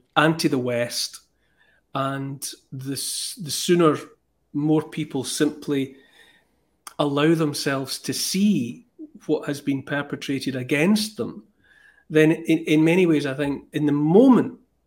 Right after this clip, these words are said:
in the moment that people say to themselves, "Yes," then it's over. I found it v-,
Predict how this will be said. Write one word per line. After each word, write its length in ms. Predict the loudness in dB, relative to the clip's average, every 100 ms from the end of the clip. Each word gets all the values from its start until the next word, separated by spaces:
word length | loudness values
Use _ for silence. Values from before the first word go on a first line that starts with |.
| -4
in 160 | -2
the 80 | -2
moment 840 | -4 -4 6 8 8 4 -2 -14 -20 _ _ -10
that 180 | -10 -6
people 360 | -8 -4 -4
say 400 | -4 -6 -4 -4
to 160 | -8 -10
themselves, 600 | -10 -6 -4 -4 -6 -8
"Yes," 720 | -8 -8 -10 -14 -14 -16 -20 _ _ _ _ _ _ _ _ _ _ -8
then 200 | -6 -4
it's 160 | -4
over. 300 | -4 -4 -6 -16 _ _ _ _ _ _ _ _ _ _ _ _ _ _ _ _ -20 -20 _
I 200 | 2 2
found 280 | 6 6 6
it 200 | 4 2
v-, 140 | -6